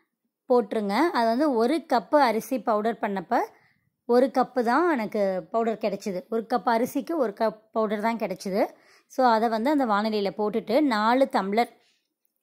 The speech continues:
தண்ணி ஊத்திருக்கேன். அடுப்பு சிம்ல இருக்கட்டும். கண்டிப்பா அடுப்பு சிம்ல இருக்கணும், அப்பதான் வேகும். இது வந்து அடுப்பு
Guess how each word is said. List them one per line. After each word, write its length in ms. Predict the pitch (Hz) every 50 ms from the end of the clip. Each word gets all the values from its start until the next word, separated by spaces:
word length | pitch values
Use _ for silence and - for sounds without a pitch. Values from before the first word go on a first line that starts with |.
| _ _ _ _ _ _ _ _ _ _ _ _ _ _ _ _
தண்ணி 280 | - 254 262 254 247 254
ஊத்திருக்கேன். 600 | 233 214 208 - 202 170 156 - 208 208 254 320
அடுப்பு 500 | 339 349 294 214 226 220 214 - 277 269 - -
சிம்ல 320 | 302 269 269 277 285 277
இருக்கட்டும். 640 | 254 202 - - 208 165 - 202 214 254 320 392 415 - _ _ _ _ _ _ _
கண்டிப்பா 760 | - 220 220 226 240 240 262 254 196 - 247 247 320 359 349
அடுப்பு 400 | 285 226 220 226 262 - 262 254 -
சிம்ல 240 | - 254 247 254 262
இருக்கணும், 500 | 254 226 208 202 - 208 185 208 247 330 - - _ _ _ _ _ _ _ _ - -
அப்பதான் 340 | 160 - 233 214 262 294 294
வேகும். 560 | 240 220 214 226 247 220 208 220 226 277 370 415 - _ _ _ _ _ _ _
இது 220 | - 220 220 214
வந்து 260 | 202 208 208 226 294 320
அடுப்பு 400 | 269 220 214 202 - 277 233